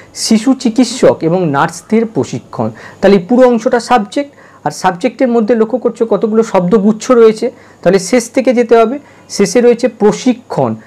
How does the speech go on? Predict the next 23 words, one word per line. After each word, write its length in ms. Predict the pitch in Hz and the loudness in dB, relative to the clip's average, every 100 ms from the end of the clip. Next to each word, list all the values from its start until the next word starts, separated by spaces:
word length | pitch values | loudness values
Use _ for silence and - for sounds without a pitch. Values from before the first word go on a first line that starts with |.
| - | -10
তাহলে 200 | - 175 | 0 0
কি 180 | 180 226 | 0 2
হবে? 180 | 240 247 | 2 2
training। 560 | 240 - 262 240 147 117 - - _ | -4 2 4 4 2 -4 -14 -20 _
তারপরে 340 | 170 180 214 247 | 0 2 2 2
দেখো, 200 | 240 240 | 0 2
রয়েছে 300 | 226 226 226 | 0 0 -6
শিশু 380 | - 220 220 | -4 -4 -2
চিকিৎসক 560 | 247 254 226 226 - 262 - | -2 -2 -2 -4 2 0 2
এবং 260 | 220 220 | 0 0
নার্সদের, 720 | 160 170 147 - - 214 180 120 - - - - | 0 0 -4 -6 0 2 2 -2 -8 -20 -12 0
তাহলে 160 | 175 | 0
কি 180 | 180 226 | 0 2
হবে? 260 | 233 240 254 - | 2 4 0 2
Of 180 | 196 233 - _ _ _ _ _ - | 2 2 -2 _ _ _ _ _ -2
pediatricians 840 | 185 202 233 233 226 - 277 294 - - _ _ - | 0 4 2 2 -4 -2 -2 -2 -8 -18 _ _ -4
and 340 | 151 143 135 | -2 -2 0
nurses। 480 | 151 151 - 214 120 - - _ _ _ _ - - - - | 2 0 -2 -2 -2 -6 -20 _ _ _ _ -20 -20 -20 -4
তারপরে 360 | 175 180 240 233 | 0 2 2 2
দেখো, 300 | 220 247 262 _ _ | 0 -2 -6 _ _
শেষ 280 | - - 208 | -8 -4 -4
থেকে 240 | - 226 240 | -4 -2 0
গেলে 260 | 233 226 | 2 2